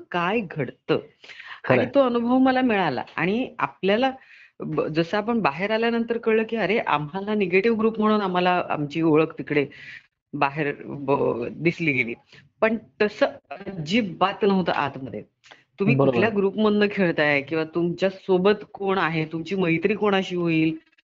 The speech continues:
Speaker 1: हे तुम्ही ति-, काहीही बाहेर ब-,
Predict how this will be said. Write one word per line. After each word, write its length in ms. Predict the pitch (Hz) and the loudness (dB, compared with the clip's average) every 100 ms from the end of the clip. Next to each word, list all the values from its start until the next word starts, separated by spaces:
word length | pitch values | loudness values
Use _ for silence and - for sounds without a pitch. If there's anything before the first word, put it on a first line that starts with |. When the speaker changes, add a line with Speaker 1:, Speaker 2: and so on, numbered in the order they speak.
| _ - - - - | _ -18 -16 -8 -2
Speaker 1:
हे 40 | |
तुम्ही 240 | 277 330 392 392 | 2 4 4 2
ति-, 80 | 277 _ _ | -2 _ _
काहीही 600 | - 202 196 185 269 269 311 | -2 -2 -4 -2 0 2 2
बाहेर 440 | 233 190 208 240 - | 0 -2 0 0 -2
ब-, 160 | 185 | -6